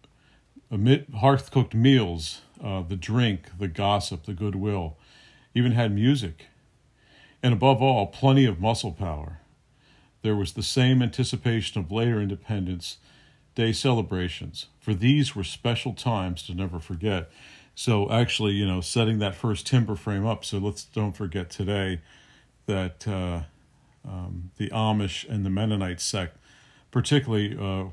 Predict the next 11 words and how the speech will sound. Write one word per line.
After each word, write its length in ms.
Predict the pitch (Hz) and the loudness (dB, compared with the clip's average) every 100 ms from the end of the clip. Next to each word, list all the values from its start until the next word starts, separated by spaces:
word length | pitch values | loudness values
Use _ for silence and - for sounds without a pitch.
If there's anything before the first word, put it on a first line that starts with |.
| - _ | -16 _
which 180 | 120 92 | -6 -4
was 140 | 101 | -4
first 360 | - 113 104 - | -2 -2 -2 -2
based 320 | 101 98 - | -2 -2 -4
in 220 | 98 87 101 | -6 -6 -4
Lancaster 500 | 104 101 - - 95 | -4 -4 -6 -8 -8
County 360 | - 98 98 | -4 -2 -2
and 160 | 90 90 | -2 -2
Lebanon 340 | 98 87 90 | -4 -2 -4
County, 320 | - 98 92 | -4 -4 -4
Pennsylvania, 720 | 82 98 - 85 98 104 92 | -4 -6 -6 -6 -2 -2 -2